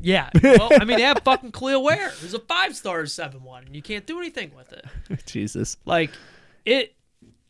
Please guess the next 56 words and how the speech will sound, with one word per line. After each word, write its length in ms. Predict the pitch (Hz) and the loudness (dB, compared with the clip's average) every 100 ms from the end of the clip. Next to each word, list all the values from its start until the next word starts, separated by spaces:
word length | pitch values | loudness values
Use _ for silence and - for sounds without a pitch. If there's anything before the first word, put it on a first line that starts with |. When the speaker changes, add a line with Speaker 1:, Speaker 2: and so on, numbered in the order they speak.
| - | -6
Speaker 2:
Yeah, 240 | 131 110 113 | -2 0 0
no, 200 | 123 120 | 0 0
Speaker 1:
it, 80 | 175 | 4
Speaker 2:
it's, 220 | 175 156 | 4 4
it's 300 | 190 170 127 | 4 4 4
Speaker 1:
he's, 60 | - | 4
Speaker 2:
bad. 320 | 139 123 117 | 4 2 0
Speaker 1:
he's 120 | 107 | 0
Speaker 2:
It's 200 | 143 139 | 2 2
Speaker 1:
back. 80 | 135 | 2
Speaker 2:
bad 260 | 123 113 107 | 0 0 -2
for 160 | 113 | -4
Indiana. 680 | 107 104 104 107 107 101 107 _ | -2 -4 -6 -4 -6 -6 -14 _
Speaker 1:
<laughs> 80 | |
Speaker 2:
It's 160 | 123 110 | -4 0
very 240 | 117 101 | 0 -2
bad. 260 | 101 92 - _ _ _ _ - | -4 -10 -14 _ _ _ _ 0
Speaker 1:
And 320 | 214 202 170 | 2 2 0
I 60 | 165 | -2
also 280 | 185 180 165 | -2 -6 -10
think 200 | 170 139 | -8 -6
Penn 180 | 170 | -6
State, 460 | 143 165 156 147 - _ _ _ _ - | -8 -10 -8 -10 -14 _ _ _ _ -16
it 140 | 151 | -12
sucks 320 | - 220 220 208 | -6 -2 -2 -4
that 100 | 175 | -10
Shrewsbury 500 | 208 196 165 185 175 | -10 -10 -8 -8 -8
left 300 | 175 170 165 | -8 -8 -10
after 200 | 143 156 | -16 -18
the 60 | |
one 260 | 139 147 156 | -16 -14 -14
good 160 | 151 147 | -12 -12
year 140 | 151 | -10
they 80 | 151 | -10
had, 140 | 147 143 | -12 -12
but 80 | 143 | -8
they're 160 | 180 | -8
in 60 | 175 | -6
good 140 | 160 | -8
hands 240 | 147 139 131 | -8 -12 -16
with 80 | 123 | -20
Mike 160 | 120 | -20
Rhoades. 400 | 120 - - - _ | -20 -20 -20 -20 _
Speaker 2:
No, 180 | 139 127 | 0 2
I 140 | 117 113 | 4 4
mean, 220 | 117 117 | 2 4
he, 260 | 120 131 - 120 120 - _ - | 4 2 0 -6 -6 -12 _ -2
I 140 | 139 | 2
forget 360 | 147 180 151 139 | 4 2 2 2
where 560 | 120 107 113 120 120 117 | 0 2 4 6 6 4
exactly 640 | 104 120 113 113 120 110 | 2 0 0 0 -2 -2
they, 380 | 104 107 107 - - | -2 -6 -6 -8 -6
they 220 | 110 107 | -4 -4
were 160 | 104 | -4
at 260 | - 110 107 | -6 -8 -6
record-wise. 760 | 104 120 - 113 117 120 117 | -6 -8 -6 -4 -2 -2 -4